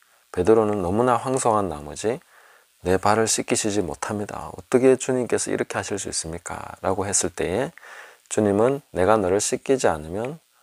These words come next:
너와 내가 상관이 없다." 이렇게 말씀하시니까 베드로는 그 뜨거운 마음으로, 사랑하는 마음으로, 그러면 머리부터 발끝까지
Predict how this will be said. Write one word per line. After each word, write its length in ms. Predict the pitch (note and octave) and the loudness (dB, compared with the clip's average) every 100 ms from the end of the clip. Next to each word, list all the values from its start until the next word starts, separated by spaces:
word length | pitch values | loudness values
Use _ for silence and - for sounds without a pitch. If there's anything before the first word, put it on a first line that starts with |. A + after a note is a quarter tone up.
| _ _ | _ _
너와 240 | G#2 A2 | 4 6
내가 300 | G2 D#2 F#2 | 4 -2 -4
상관이 480 | G2 - F#2+ G2 A#2+ | -6 -6 -4 -4 -4
없다." 580 | F#2+ - - D2+ - - - _ | -8 -10 -10 -10 -12 -18 -20 _
이렇게 280 | F2 G2 - | -8 -6 -4
말씀하시니까 920 | F2 D2 - F#2 - F2+ D2+ - B2+ - - - - - - _ - | -4 -4 -2 -2 -2 -4 -2 0 0 -2 -14 -14 -12 -20 -20 _ -2
베드로는 600 | F#2+ G2+ G2 F#2+ B2 F#3 _ _ _ _ _ - | 4 6 6 4 -2 -4 _ _ _ _ _ 0
그 200 | A2+ - | 0 2
뜨거운 360 | B2 C3 B2 | 6 6 6
마음으로, 360 | F2 C#2+ D#2+ D2 - _ _ _ | 2 -6 -10 -14 -20 _ _ _
사랑하는 600 | - G2 G#2+ A2+ A#2+ G#2 | -4 0 2 2 0 -2
마음으로, 520 | D2 C#2+ E2 F#2 C3+ - _ - _ | -6 -10 -10 -10 -10 -14 _ -20 _
그러면 480 | - A2+ A2 G#2 A#2+ - _ - | 4 4 4 0 -4 -12 _ -4
머리부터 600 | G2+ B2+ C3 F2+ - F#2+ | 4 6 6 2 -10 -14
발끝까지 540 | - E2+ - - - | -12 -12 -12 -14 -14